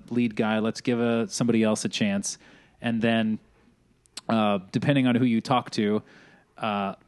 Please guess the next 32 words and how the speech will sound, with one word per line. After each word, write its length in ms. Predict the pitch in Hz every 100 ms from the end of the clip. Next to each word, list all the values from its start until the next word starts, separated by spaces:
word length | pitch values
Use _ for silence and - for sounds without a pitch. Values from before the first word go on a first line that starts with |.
| _ -
later 600 | 131 139 131 127 127 107
whispering 600 | 113 127 - 135 123 120
in 120 | 120
Vince 200 | 113 117
McMahon's 420 | 127 - 120 117
ear, 380 | 117 135 123 123 -
or 240 | 196 202
Vince 200 | 160 151
McMahon 320 | 139 131 127
deciding 440 | 117 - 120 117 104
that, 180 | 104
"No, 140 | 117 113
it's 140 | -
not 160 | 113 101
working, 400 | 120 110 113 107
and 60 |
we 80 | 107
need 140 | 107 104
to 60 |
put 160 | 101 104
Hogan, 460 | 107 104 104 101 101
Hulk 220 | - 110 101
Hogan 260 | 107 101
back 260 | 101 101 -
in 260 | 101 98 - - - - _
the 280 | 113 110 101
top 220 | - 120 -
seat." 280 | - 101 -
So 320 | - - 107 - - - _ _ _ _ -
at 120 | 117
WrestleMania 460 | 117 - 113 107 104
five, 540 | 131 120 117 107 -